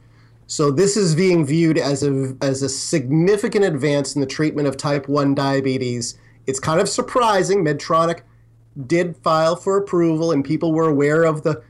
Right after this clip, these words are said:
the trial results evaluating this system. It's called the six seventy G for people who are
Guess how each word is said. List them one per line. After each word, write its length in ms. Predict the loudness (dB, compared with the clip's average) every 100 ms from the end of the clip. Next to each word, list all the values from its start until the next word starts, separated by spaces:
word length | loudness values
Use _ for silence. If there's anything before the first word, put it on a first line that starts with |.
| _
the 80 | -8
trial 480 | -2 0 2 2 2
results 640 | 0 0 0 0 -2 -8 -6
evaluating 880 | -4 -2 0 2 2 2 0 -2 -2
this 300 | -4 -4 -6
system. 680 | -4 -6 -6 -4 -4 -6 -12 -20 -20 _ -8
It's 160 | -6 -4
called 300 | 0 0 0
the 60 | -4
six 300 | -6 -6 -4
seventy 500 | -2 0 0 0 -2
G 540 | -4 -2 0 -2 -8 -18 _
for 140 | -6 -6
people 360 | -4 -4 -2
who 180 | -2 0
are 240 | 0 -2